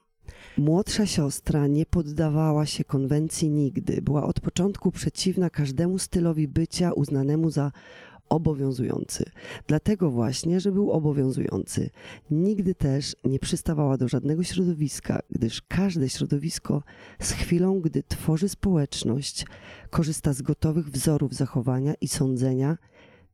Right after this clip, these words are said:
nie weryfikując ich słuszności i sensowności. Mała siostra była w swoim postępowaniu jak najbardziej autentyczna, co stanowi wartość samą w sobie bez względu na to,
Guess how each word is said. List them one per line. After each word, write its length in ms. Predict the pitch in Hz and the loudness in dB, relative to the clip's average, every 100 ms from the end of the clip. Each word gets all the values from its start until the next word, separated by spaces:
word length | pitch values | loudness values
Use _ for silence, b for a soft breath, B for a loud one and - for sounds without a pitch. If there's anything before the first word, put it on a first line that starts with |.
| - | -2
nie 300 | 127 160 190 | 0 2 2
weryfikując 920 | 185 185 170 160 - - 196 180 - | 2 0 0 -4 -2 0 2 0 0
ich 160 | 147 - | -4 -2
słuszności 760 | 147 127 - 160 175 - - | -2 -2 0 0 -2 -2 -4
i 40 | - | -2
sensowności. 1040 | - 143 - 139 143 135 123 - - - - B B B B B B B B - | -2 -2 -2 -2 0 0 -2 -4 -4 -4 -8 B B B B B B B B 0
Mała 260 | 156 196 | 0 2
siostra 500 | 202 - 156 - 151 | 0 -2 -4 -2 -2
była 220 | 139 143 143 | 0 0 0
w 80 | |
swoim 480 | - - 143 143 139 | -4 -2 2 2 0
postępowaniu 920 | - - - 147 143 139 151 147 151 - | -2 -6 0 0 0 2 2 2 0 0
jak 280 | 139 170 - | 0 0 0
najbardziej 540 | 160 143 127 117 120 - | 0 2 -2 -2 -4 0
autentyczna, 880 | 117 120 135 131 143 - - - - B B B B B | -2 0 -4 -2 -4 -2 -4 -6 -8 B B B B B
co 140 | - 156 | -4 -2
stanowi 520 | - 143 139 127 - | 0 0 0 -2 -4
wartość 640 | - 139 135 - 127 - | -2 -2 -2 -2 -4 -4
samą 420 | - - 156 160 165 | -4 0 0 0 -2
w 80 | |
sobie 440 | - 156 139 139 - | -2 0 0 -2 0
bez 240 | 139 143 | -2 -4
względu 540 | 143 - 147 131 127 123 | -6 -4 0 0 -2 -2
na 220 | 131 160 | 0 -2
to, 260 | - 156 | -2 -4